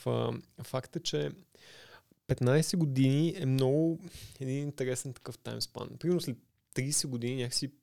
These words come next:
си го представям един цикъл да се е завъртял на петнайсет години. Ам, сигурно ще има много промени. Много неща ще са различни и вече то, според мен, тази транзиция ще е в разгара си, но все още щ-, ще сме в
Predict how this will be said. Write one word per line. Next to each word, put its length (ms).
си 120
го 60
представям 580
един 180
цикъл 260
да 100
се 140
е 40
завъртял 340
на 80
петнайсет 540
години. 300
Ам, 560
сигурно 280
ще 100
има 100
много 140
промени. 480
Много 260
неща 260
ще 100
са 100
различни 380
и 40
вече 280
то, 320
според 300
мен, 320
тази 180
транзиция 460
ще 140
е 40
в 220
разгара 440
си, 240
но 160
все 180
още 260
щ-, 140
ще 180
сме 180
в 80